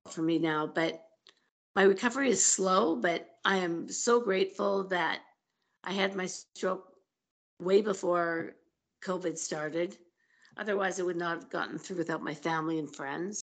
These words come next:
And I'm walking. I'm in a wheelchair still, but I'm walking with a cane, and I'm starting to walk without it. So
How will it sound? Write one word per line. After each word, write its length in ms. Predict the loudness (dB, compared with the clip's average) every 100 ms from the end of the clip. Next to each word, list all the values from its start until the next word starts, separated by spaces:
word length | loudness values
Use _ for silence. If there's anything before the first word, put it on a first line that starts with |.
| -2
And 460 | 4 6 4 0 -10 -18 _ _ _ _ -4
I'm 200 | -2 4
walking. 680 | 6 6 4 -4 -4 -6 -10 _
I'm 140 | -6 -4
in 60 |
a 60 | -2
wheelchair 440 | -2 -4 -4 -6
still, 280 | -6 -6 -6
but 220 | -4 -8 -8
I'm 160 | -8
walking 640 | -4 -4 -4 -6 -6 -8 -12 _ -20 -12
with 140 | -8
a 40 | -6
cane, 300 | 2 4 4
and 100 | 2
I'm 80 | -4
starting 340 | -2 0 0
to 80 | 0
walk 280 | 2 0 -2
without 340 | -6 -4 -2
it. 180 | -4 -6
So 440 | -4 -2 -2 -6